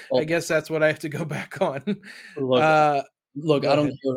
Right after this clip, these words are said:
Speaker 1: I don't care who came back on the defense. As long as we can get some wide receivers who can actually catch the ball and hold on to the ball, like, y-, y-, like, you're my heroes already. Like, you g-, you guys,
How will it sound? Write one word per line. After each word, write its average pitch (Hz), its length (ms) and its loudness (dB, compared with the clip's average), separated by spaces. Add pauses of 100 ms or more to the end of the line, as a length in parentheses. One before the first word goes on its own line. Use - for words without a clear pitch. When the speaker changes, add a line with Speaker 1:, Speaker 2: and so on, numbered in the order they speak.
Speaker 1:
I 139 60 0
don't 147 140 0
care 131 160 -4
who 131 140 -4
came 123 220 -4
back 113 220 -8
on 113 100 -4
the 113 80 -6
defense. 110 500 -10
As 117 140 -14
long 135 180 -4
as 156 100 -4
we 143 100 -4
can 135 120 -4
get 131 140 -4
some 123 100 -6
wide 117 220 -6
receivers 123 420 -4
who 131 100 -6
can 117 100 -8
actually 120 300 -8
catch 113 300 -8
the 131 80 -8
ball 156 500 -4 (220)
and 120 160 -10
hold 123 180 -4
on 117 160 -2
to 127 80 -8
the 135 60 -2
ball, 147 320 0
like, 117 280 -6 (580)
y-, 143 140 -12
y-, 127 180 -20 (360)
like, 117 240 -8 (360)
you're 139 340 -4
my 135 180 0
heroes 120 460 -2
already. 101 600 -8
Like, 117 240 -8
you 117 100 -8
g-, 113 120 -8
you 123 180 -4
guys, 127 360 0